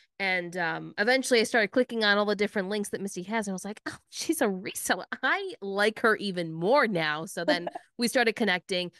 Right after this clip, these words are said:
Speaker 1: We started connecting with the Idaho, I think, case, and then that's just kind of evolved since then, where I was like, "I'm just gonna message her. I'm just gonna start talking to her, and we're gonna be friends, and that's how that's gonna work." <laughs>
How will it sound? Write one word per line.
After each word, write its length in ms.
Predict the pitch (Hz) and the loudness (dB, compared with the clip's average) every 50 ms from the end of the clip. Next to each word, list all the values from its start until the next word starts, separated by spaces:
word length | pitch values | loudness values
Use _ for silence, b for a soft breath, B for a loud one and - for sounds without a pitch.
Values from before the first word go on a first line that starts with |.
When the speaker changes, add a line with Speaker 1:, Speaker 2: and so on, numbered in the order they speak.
| b b | b b
Speaker 1:
We 100 | 220 233 | -6 -2
started 200 | 220 269 277 277 277 | 2 2 2 4 4
connecting 300 | 285 254 240 - 240 214 | 4 2 2 2 0 0
with 100 | 202 208 | 0 0
the 140 | 202 190 | -2 0
Idaho, 480 | 185 180 180 175 170 190 175 156 156 156 | 0 0 2 2 0 0 0 0 0 0
I 60 | 156 - | -2 -2
think, 220 | - 160 160 - | -6 -8 -8 -6
case, 500 | - 170 160 156 156 151 - - - - - | -6 -4 -4 -4 -6 -8 -10 -12 -12 -12 -10
and 240 | 165 165 170 165 160 | -8 -6 -6 -4 -4
then 200 | 160 160 156 156 | -4 -4 -4 -4
that's 200 | 156 156 - - | -6 -8 -8 -10
just 200 | - 170 - - | -12 -12 -10 -8
kind 200 | - 160 156 156 | -6 -6 -6 -6
of 180 | 156 156 156 - - | -8 -10 -10 -10 -10
evolved 440 | 170 160 165 160 156 156 156 165 - | -8 -6 -4 -4 -4 -4 -6 -8 -10
since 280 | - 165 160 160 - | -12 -10 -10 -12 -8
then, 220 | - 170 160 160 165 | -6 -6 -6 -4 -2
where 100 | 165 170 | -2 -2
I 40 | |
was 80 | 185 196 | 0 0
like, 100 | 202 - - | -2 -2 0
"I'm 60 | 277 | -2
just 120 | 370 - - | -2 -2 0
gonna 120 | 339 247 | 0 2
message 280 | 196 165 170 - 165 - | 2 0 0 -2 -6 -8
her. 140 | 156 147 - - | -8 -10 -8 -4
I'm 140 | - 214 240 | -2 2 2
just 140 | 254 247 - | 2 2 2
gonna 100 | 247 214 | 0 0
start 160 | 226 185 175 | 0 -2 -2
talking 280 | 175 156 151 - 156 151 | -2 -4 -4 -6 -12 -12
to 80 | 156 143 | -10 -10
her, 140 | 147 143 - | -10 -10 -10
and 100 | 170 170 | -6 -6
we're 80 | 175 170 | -4 -4
gonna 120 | 175 170 | -4 -6
be 100 | 170 160 | -6 -8
friends, 360 | - - 143 139 147 156 - | -10 -10 -10 -10 -10 -12 -12
and 80 | 165 170 | -10 -10
that's 140 | 156 156 - | -10 -8 -8
how 80 | 165 | -10
that's 180 | 151 143 - - | -10 -10 -12 -12
gonna 160 | - 151 - | -10 -8 -6
work." 280 | - - 98 - - - - | -6 -6 -8 -8 -12 -16 -20
<laughs> 60 | - | -20